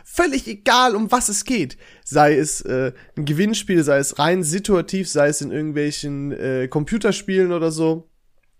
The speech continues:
Also ist auch so in so einem Zockerkreis, äh, dass der wie fucking Neo da jeder, jedem, jeder scheiß Kugel dodgt. Äh, oder dass der, äh, in Counter-Strike kannst du ja so Kisten aufmachen für Waffenskins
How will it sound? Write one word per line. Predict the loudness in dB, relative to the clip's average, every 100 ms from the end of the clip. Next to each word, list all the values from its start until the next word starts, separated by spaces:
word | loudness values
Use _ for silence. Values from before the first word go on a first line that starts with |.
| -10
Also | -4 -2
ist | 0
auch | 0 0
so | 0
in | 0
so | -2
einem | -4 -6
Zockerkreis, | -4 -4 -4 -2 0 0 -4 -14 -18 -18 -20 _
äh, | -2 0
dass | 0 0
der | 0 2
wie | 0
fucking | -2 0 2 2 2
Neo | 2 4 4
da | 4 4
jeder, | 2 -6 -8 -4 0 2 2 -2 -16 -12
jedem, | -8 -6 -4
jeder | -6 -4 -2 -2
scheiß | -2 -4 -4
Kugel | -4 0 0
dodgt. | 0 -2 -2 -10 -14 -18 -18 -18 _ _
Äh, | 2 4 4
oder | 4 2
dass | 2 0 2
der, | 4 4 4
äh, | 2 0 0
in | -2
Counter-Strike | 0 0 0 -4 -2
kannst | -2 -2
du |
ja | -2
so | -2
Kisten | -2 -2 0
aufmachen | -2 -2 -4 -6
für | -4
Waffenskins | -2 -2 -4 -6 -4 -4 -6